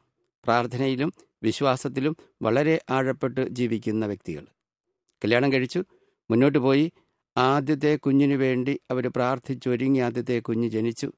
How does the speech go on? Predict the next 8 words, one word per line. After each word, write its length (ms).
മുന്നോട്ട് 340
പോയപ്പോൾ 440
അപാകത 500
തോന്നി. 580
ഒരു 140
വർഷം 380
കഴിയുമ്പോഴാണ് 720
മനസ്സിലാകുന്നത് 880